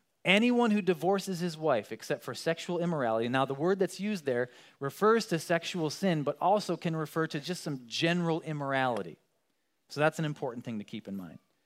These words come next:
"He makes her the victim of adultery, and anyone who marries a divorced woman commits adultery." So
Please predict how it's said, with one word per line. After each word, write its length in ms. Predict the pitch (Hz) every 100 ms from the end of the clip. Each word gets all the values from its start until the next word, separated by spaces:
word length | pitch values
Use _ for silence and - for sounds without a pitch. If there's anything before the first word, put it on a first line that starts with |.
| _ _ _ _ _ _ _ _ _ _ _ _
"He 100 | 147
makes 360 | 160 202 196
her 120 | 190 160
the 120 | 135
victim 400 | 123 190 202 185
of 100 | 156
adultery, 540 | 147 165 165 - 120
and 80 | 117
anyone 360 | 151 220 240 214
who 100 | 190
marries 400 | 185 185 180 160
a 40 |
divorced 440 | 147 135 170 180 -
woman 280 | 127 127 131
commits 440 | - 143 143 -
adultery." 480 | 135 151 156 - 123
So 240 | - 180